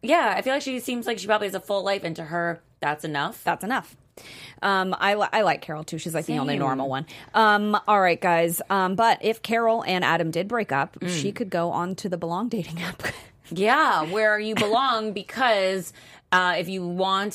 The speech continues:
Speaker 1: to find a real match and you want to get off the app with said match, they use artificial intelligence
Speaker 2: Yes.
Speaker 1: to do algorithms and all that sciencey stuff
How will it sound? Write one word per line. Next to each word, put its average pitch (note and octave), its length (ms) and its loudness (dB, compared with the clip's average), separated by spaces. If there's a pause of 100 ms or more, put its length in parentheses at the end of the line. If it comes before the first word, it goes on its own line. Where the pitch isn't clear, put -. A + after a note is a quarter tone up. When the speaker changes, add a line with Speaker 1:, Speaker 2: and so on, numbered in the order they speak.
(100)
Speaker 1:
to A3 120 -4
find F#3+ 220 0
a E3+ 60 0
real F#3+ 300 0
match F3+ 540 0
and F3 160 -2
you E3+ 100 -4
want E3+ 280 -4
to F#3+ 160 -6
get E3 240 0
off F#3 280 0
the - 180 -6
app D#3 380 0 (280)
with F#3+ 240 -4
said E3 280 0
match, D3+ 400 -2 (360)
they F#3+ 360 2
use F#3+ 340 -4
artificial F#3+ 440 0
intelligence F3 560 -2
Speaker 2:
Yes. D3+ 380 -2
Speaker 1:
to G3 400 -4
do E3+ 220 -6
algorithms F3+ 640 0
and D#3+ 100 -2
all E3+ 200 0
that D#3+ 300 0
sciencey F3+ 460 -2
stuff E3 300 0